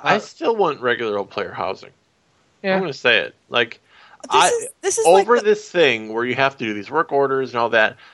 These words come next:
Speaker 1: I would rather just have a house that I can decorate and I go out in the world and quest for some
Speaker 3: This
Speaker 1: new
Speaker 3: is
Speaker 1: chairs.
Speaker 3: Yeah, and see, this is, this is the point, this is what I wanted, the point that I was, like, aiming towards with my,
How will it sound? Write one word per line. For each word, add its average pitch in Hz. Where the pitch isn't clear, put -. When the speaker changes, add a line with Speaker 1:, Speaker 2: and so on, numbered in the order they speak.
Speaker 1:
I -
would 415
rather 202
just 165
have 165
a 120
house 147
that 123
I 131
can 135
decorate 131
and 107
I 107
go 117
out 101
in 87
the 113
world 107
and 104
quest 101
for 98
some 466
Speaker 3:
This 480
Speaker 1:
new 539
Speaker 3:
is 523
Speaker 1:
chairs. -
Speaker 3:
Yeah, 285
and 254
see, 320
this 320
is, 381
this 302
is 285
the 269
point, 262
this 254
is 240
what 240
I 226
wanted, 214
the 214
point 240
that 202
I 196
was, 190
like, 180
aiming 240
towards 208
with 208
my, 196